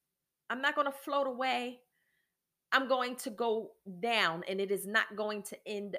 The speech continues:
very well for me." That is the law of gravity in place. I'm going down, okay? So there are laws in place. It's what makes the universe work.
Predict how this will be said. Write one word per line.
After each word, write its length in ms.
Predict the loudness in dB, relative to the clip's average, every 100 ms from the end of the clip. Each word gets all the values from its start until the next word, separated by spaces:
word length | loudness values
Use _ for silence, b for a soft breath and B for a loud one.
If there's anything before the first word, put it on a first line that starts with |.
| -6
very 280 | -2 -2 -2
well 300 | 0 0 0
for 200 | -6 -12
me." 240 | -12 -4
That 220 | 4 6
is 140 | 4 2
the 120 | -2
law 300 | 0 2 2
of 180 | -2 -6
gravity 640 | -6 0 2 2 -2 -8 -10
in 200 | -14 -14
place. 380 | -6 -4 -4 -8 B B B 2
I'm 260 | 2 2
going 640 | 2 4 4 2 -2 -4 -8 _ _ -16 -4
down, 300 | 0 0 0 -6 -20 -20
okay? 360 | -4 0 0 -2 B B B
So 320 | 0 2 2
there 260 | 4 4 6
are 200 | 6 4
laws 800 | 6 6 8 8 8 6 4 -2 -8
in 220 | -8 -8 _ _
place. 640 | -4 -2 -2 -4 -8 -10 -14 _ _ _ _ 0
It's 200 | 0 2
what 260 | 4 4
makes 260 | 2 -2 -2
the 140 | -10
universe 680 | -8 -6 -6 -4 -6 -6 -10
work. 260 | -10 -10